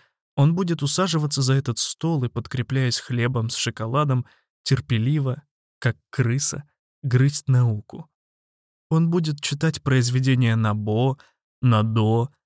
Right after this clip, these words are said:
Ниса, Надье, время от времени отрываясь от них,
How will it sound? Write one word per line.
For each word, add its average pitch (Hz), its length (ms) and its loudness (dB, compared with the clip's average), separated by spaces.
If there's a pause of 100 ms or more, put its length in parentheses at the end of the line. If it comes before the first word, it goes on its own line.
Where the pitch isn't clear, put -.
(160)
Ниса, 110 760 0 (380)
Надье, 110 800 0 (560)
время 131 360 4
от 117 120 -2
времени 131 340 2
отрываясь 120 600 -2
от 117 140 -4
них, 120 300 -2